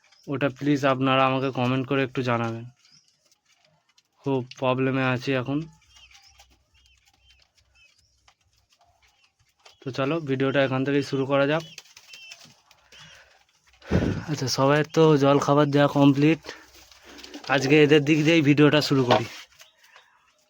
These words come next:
পটারের বাচ্চা ভালোই সাইজ হয়ে গেছে। এটা হচ্ছে মেল, মেল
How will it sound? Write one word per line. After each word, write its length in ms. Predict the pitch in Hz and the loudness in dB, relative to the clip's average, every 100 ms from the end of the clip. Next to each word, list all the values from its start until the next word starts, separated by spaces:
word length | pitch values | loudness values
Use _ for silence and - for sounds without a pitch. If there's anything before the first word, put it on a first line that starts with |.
| _ _ _ _ _ _ _ _ - | _ _ _ _ _ _ _ _ -6
পটারের 400 | 131 139 139 139 139 | -2 0 0 2 0
বাচ্চা 340 | 139 - 160 170 - _ _ 156 165 127 | -2 0 0 0 -4 _ _ -16 -6 -2
ভালোই 260 | 123 131 120 | 0 0 0
সাইজ 200 | 135 131 143 | 0 2 4
হয়ে 120 | 139 | 4
গেছে। 200 | 147 143 165 143 | 4 4 2 4
এটা 120 | 151 | 2
হচ্ছে 180 | 151 - 156 | 0 2 4
মেল, 180 | 147 131 117 110 _ _ _ - _ - - - - _ 143 | 4 2 -2 -4 _ _ _ -20 _ -20 -20 -20 -20 _ 0
মেল 160 | 143 | 4